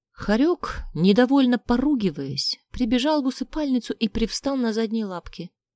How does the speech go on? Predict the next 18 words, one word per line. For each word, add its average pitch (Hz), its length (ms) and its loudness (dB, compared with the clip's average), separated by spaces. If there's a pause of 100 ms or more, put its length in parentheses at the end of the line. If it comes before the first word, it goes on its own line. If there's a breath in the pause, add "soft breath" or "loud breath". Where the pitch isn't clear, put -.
(180)
чтобы 262 300 -2
разглядеть 196 460 2
надпись. 156 560 -6 (1400)
"Задачка!" 269 1300 -2 (1040)
Он 226 160 0
почесал 269 480 -4
лапкой 247 400 -2
затылок, 240 540 -2
глянул 196 500 2
на 165 80 -6
меня, 196 340 -4
на 156 140 -2
дверцу 277 500 -4 (440)
и 294 100 2
заключил: 202 600 -2 (1500)
"Доставай 285 720 2 (140)
и - 80 2
пошли!" 247 560 0